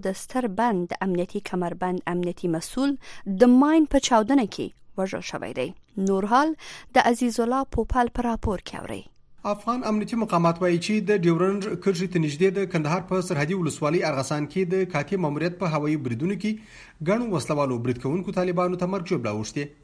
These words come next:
Speaker 2: چارواکي ادعا کوي چې په پنځو موټرو او دولسو موټر سایکلانو باندې سپاره پنځه پنځوس وسلوال په دوه هوایي بریدونو کې وژل شوي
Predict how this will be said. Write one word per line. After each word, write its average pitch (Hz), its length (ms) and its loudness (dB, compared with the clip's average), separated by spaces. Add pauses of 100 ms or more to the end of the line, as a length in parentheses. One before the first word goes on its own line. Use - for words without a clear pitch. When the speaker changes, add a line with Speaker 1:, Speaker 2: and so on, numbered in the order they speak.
(720)
Speaker 2:
چارواکي 139 500 0
ادعا 147 140 0 (100)
کوي 147 220 -2
چې 151 260 -2
په 147 180 -4
پنځو 143 320 -2
موټرو 156 380 -2 (180)
او - 20 -2 (200)
دولسو 156 400 -2
موټر 135 200 -6
سایکلانو 143 460 -2
باندې 113 400 -4
سپاره 156 340 0
پنځه 156 260 -4
پنځوس 151 280 -4
وسلوال 139 480 -2
په 160 100 -2
دوه 139 180 0
هوایي 143 300 -2
بریدونو 131 320 -4
کې 127 100 -6
وژل 110 320 -4
شوي 180 220 0